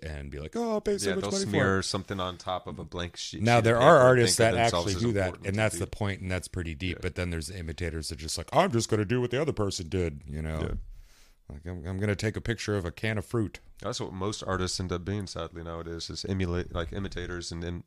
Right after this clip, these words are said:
Speaker 2: and emulating what other people have done.
Speaker 1: Well, ac-, actually, art, art throughout time has always been this
Speaker 2: But act-,
Speaker 1: battle
Speaker 2: actually, it's
Speaker 1: between the
Speaker 2: always been
Speaker 1: creatives
Speaker 2: that.
Speaker 1: and
Speaker 2: It's
Speaker 1: the
Speaker 2: just how f-,
Speaker 1: imitators.
Speaker 2: yeah, it's how far away from that. And,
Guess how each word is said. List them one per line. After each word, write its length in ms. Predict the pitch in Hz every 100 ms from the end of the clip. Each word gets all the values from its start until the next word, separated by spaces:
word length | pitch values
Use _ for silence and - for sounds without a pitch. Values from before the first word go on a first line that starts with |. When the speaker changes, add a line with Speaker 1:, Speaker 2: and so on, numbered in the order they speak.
| -
Speaker 2:
and 260 | 85 80 -
emulating 380 | 92 92 90 87
what 100 | 87
other 140 | 82
people 260 | 80 87 85
have 140 | 80
done. 320 | 87 87 104 - -
Speaker 1:
Well, 140 | 98
ac-, 160 | 117 95
actually, 420 | 98 107 - 90
art, 180 | 90 95
art 220 | 101 98
throughout 380 | - 101 92 87
time 260 | - 87 80
has 180 | 82 85
always 240 | 85 80
been 140 | 85 80
this 120 | 78
Speaker 2:
But 80 | -
act-, 60 | 87
Speaker 1:
battle 80 | 107
Speaker 2:
actually, 180 | 135 101
it's 60 | 95
Speaker 1:
between 60 | 107
the 40 |
Speaker 2:
always 200 | 127 98
been 240 | 101 107 101
Speaker 1:
creatives 20 |
Speaker 2:
that. 220 | 90 87
Speaker 1:
and 100 | 101
Speaker 2:
It's 80 | 98
Speaker 1:
the 60 | 95
Speaker 2:
just 140 | 92
how 100 | 92
f-, 100 | 101
Speaker 1:
imitators. 380 | 87 85 85 90
Speaker 2:
yeah, 160 | 104 92
it's 120 | -
how 140 | 101
far 260 | - 104 90
away 220 | 92 92
from 180 | 95 90
that. 180 | 82 82
And, 240 | 85 82